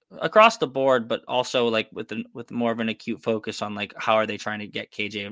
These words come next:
Osborne involved. Um, I agree with you. I think that the game is going to be won if the Vikings do it on the ground. I think they're gonna need to establish,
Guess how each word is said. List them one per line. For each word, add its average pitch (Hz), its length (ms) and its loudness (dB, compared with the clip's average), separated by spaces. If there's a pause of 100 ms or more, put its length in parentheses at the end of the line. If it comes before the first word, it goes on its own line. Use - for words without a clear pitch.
(160)
Osborne 101 440 -2
involved. 95 520 -8 (540)
Um, 67 340 -10 (840)
I 131 100 8
agree 127 380 6
with 160 180 4
you. 185 220 2
I 127 100 2
think 113 300 -4
that 110 160 -6
the 107 80 -4
game 110 320 2
is 104 160 -4
going 113 280 0
to 107 120 -4
be 104 160 -4
won 104 400 -2
if 135 120 -8
the 120 80 -2
Vikings 107 540 -6
do 113 240 -2
it 147 200 -2 (1080)
on 113 160 4
the 101 80 -2
ground. 104 440 0 (220)
I 113 60 -12
think 107 180 -6
they're 104 140 0
gonna 104 160 -2
need 104 180 -4
to 104 100 -4
establish, 101 680 0